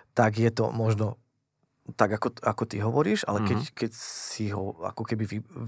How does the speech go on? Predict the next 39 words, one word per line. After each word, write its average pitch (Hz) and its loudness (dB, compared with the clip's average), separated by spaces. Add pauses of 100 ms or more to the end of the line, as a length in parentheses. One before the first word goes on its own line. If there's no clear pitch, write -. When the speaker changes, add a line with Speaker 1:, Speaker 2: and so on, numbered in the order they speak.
Speaker 1:
vypracuješ, 120 2
ale 147 8
už, 208 2
Speaker 2:
Mhm. 98 0
Speaker 1:
už 226 4
to 262 8
nemám 196 6
napríklad, 98 -8
lebo 139 2
to 214 6
musíš 185 2
cvičiť, - -2
lebo 117 -2
to - 0
sa 156 6
potom, 151 10
Speaker 2:
Naozaj? 104 4 (380)
Speaker 1:
to, - 0
to - 2
sa, - 2
to 143 0
sa 135 4
potom 120 0
stratí, - -2
ale, 113 2 (160)
Speaker 2:
Mhm. 101 -2 (1040)
Speaker 1:
ale 104 0 (280)
bolo 127 8
obdobie, 120 4
keď 113 0
som 113 0
naozaj 113 4
to, 98 -6 (200)
to - -2
tak, - -6
e, - -16 (580)
všetko 110 0
Speaker 2:
Mhm. - -4
Speaker 1:
exaktne, 113 0